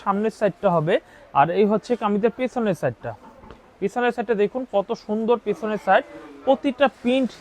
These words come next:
দেখার মতো, প্রতিটা প্রিন্ট সুন্দর সুন্দর দেখার মতো প্রিন্ট। আর এই হচ্ছে কামিজের সালোয়ারের কাপড় হবে, আর এই হচ্ছে কামিজের ওড়না হবে। ওড়নাটা দেখুন কত সুন্দর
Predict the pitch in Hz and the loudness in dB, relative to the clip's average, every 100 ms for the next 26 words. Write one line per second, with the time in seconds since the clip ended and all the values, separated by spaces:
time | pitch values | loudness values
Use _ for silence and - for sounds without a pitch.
0 | - 131 202 - 247 240 226 175 127 - | -6 4 4 6 6 6 4 0 -2 -6
1 | - - - 214 233 254 254 247 240 254 | -12 -16 2 4 4 2 0 0 0 -2
2 | 226 - 254 247 254 - 185 135 123 185 | -4 -6 -4 2 0 0 -2 -2 0 0
3 | - 226 220 202 208 - 220 240 - - | 2 2 2 0 -2 0 0 0 -6 -18
4 | - - 151 160 214 214 226 254 247 214 | -20 0 4 6 6 4 2 2 2 2
5 | 202 214 - 226 208 220 233 233 226 185 | -2 -4 -4 2 4 4 4 2 0 -2
6 | 214 196 160 220 - - - 147 190 208 | 0 0 0 -4 -6 -20 -6 -2 0 0
7 | 226 - 247 214 202 214 220 226 220 151 | 0 -2 -4 -2 0 2 2 4 2 0
8 | 120 110 - _ _ - 185 214 254 226 | -4 -10 -14 _ _ -8 -2 -2 0 0
9 | 226 254 - 214 240 - - 233 240 | 0 -4 0 2 2 -4 -4 -2 0